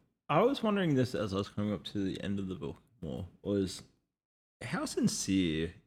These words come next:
do you think he is about this, this belief, these accelerationist beliefs? Or is it, is it, is it a bit of a,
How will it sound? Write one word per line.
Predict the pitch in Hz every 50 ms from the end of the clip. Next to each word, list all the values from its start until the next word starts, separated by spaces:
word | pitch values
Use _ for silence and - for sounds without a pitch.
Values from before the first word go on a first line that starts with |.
| _ _
do | - 95
you | 87
think | - - - 82 76 73 -
he | - - - - 76
is | 69 71 73 _ _ -
about | - - 71 71 76 - - _ _ _ _
this, | - 87 95 - - _ _ _ _ -
this | 87 82 -
belief, | _ - - - - - - - _ _ _ _ _ _ _ _ _ _ _ _ _ _ _ _ _ _ _ _ _ -
these | 90 85 76 -
accelerationist | - - - - 78 73 67 - - - - - - - - -
beliefs? | - - - - - - - - _ _ _ _ _ _ _ _ _ _ _ _ _ -
Or | 95 101
is | 104 98
it, | - -
is | - 110 127
it, | 156 - - _ _
is | - 139 120 135
it | 135
a | 135
bit | - - 269
of | 294 285 262
a, | 254 214 185 135 113 101